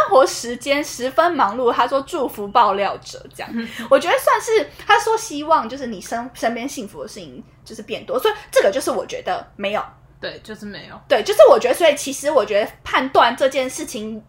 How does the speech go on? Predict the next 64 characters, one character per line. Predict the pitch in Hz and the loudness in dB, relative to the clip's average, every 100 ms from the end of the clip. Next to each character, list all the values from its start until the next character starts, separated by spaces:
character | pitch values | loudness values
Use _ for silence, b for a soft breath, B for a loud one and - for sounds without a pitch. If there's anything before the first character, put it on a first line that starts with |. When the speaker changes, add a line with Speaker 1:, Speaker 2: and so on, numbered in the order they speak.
| - | -16
Speaker 1:
与 | 240 220 247 | -10 -8 -8
否， | - 233 190 - b b | 2 4 4 -2 b b
其 | - 285 | -12 -8
实 | 294 302 269 | -8 -8 -8
我 | 277 254 196 | -2 0 0
觉 | 196 190 | 0 -6
得 | 190 226 220 | -2 -2 -2
相 | 214 240 254 294 | -4 -6 -6 -4
较 | 339 233 | -2 0
于 | 202 214 _ _ | -2 -8 _ _
其 | - - 220 | -20 -16 -14
他 | 220 247 | -6 -4
的 | 247 | -4
事 | 220 285 | -6 -10
情 | 220 196 - - - | -16 -16 -20 -20 0
会 | 254 180 - - - - _ - | 2 2 -2 -12 -20 -20 _ -16
比 | 247 | -14
较， | 240 330 277 226 196 175 262 - | -6 2 4 4 2 -6 -10 -6
比 | |
较 | 311 | 0
容 | 392 - 220 190 | 0 0 -2 -2
易。 | 294 247 - - | -10 -14 -16 -20
Speaker 2:
嗯。 | 247 233 | -4 2
Speaker 1:
我， | |
我 | 214 220 | 4 4
自 | 220 392 | 2 -2
己， | 226 | -4
我 | - 277 | 2 2
觉 | 339 | 4
得 | 381 | 4
如 | 349 | 6
果 | 294 - | 4 4
以 | 254 | -2
我 | 285 208 | 2 4
的 | - | 2
这 | 220 | -4
个 | 240 | -2
标 | 233 208 | 2 2
准 | 226 | 0
去 | - - | -8 -12
判 | - 196 | -10 -4
断 | 190 | -4
的 | 165 | -4
话， | 254 185 | -2 -2
其 | - 196 | -4 -14
实 | 208 | -6
就 | 240 | -2
会 | 208 | -2
变 | 214 131 | -4 -8
得 | 107 | -12
容 | - - | -14 -18
易。 | - 120 - b b - | -20 -20 -20 b b -14
对， | 202 | -14
Speaker 2:
嗯。 | 185 | -12
Speaker 1:
好， | 196 214 254 | -2 -2 0
来， | 220 202 262 | -2 -2 -8
继-， | - 214 - | -12 -14 -14
继-， | 247 240 | -16 -16
继 | |
续。 | - | -18
Speaker 2:
然 | - 196 | -10 -6
后 | 202 | -4
还 | 214 202 | -2 -2
有 | 208 202 208 190 | 0 -2 -2 -4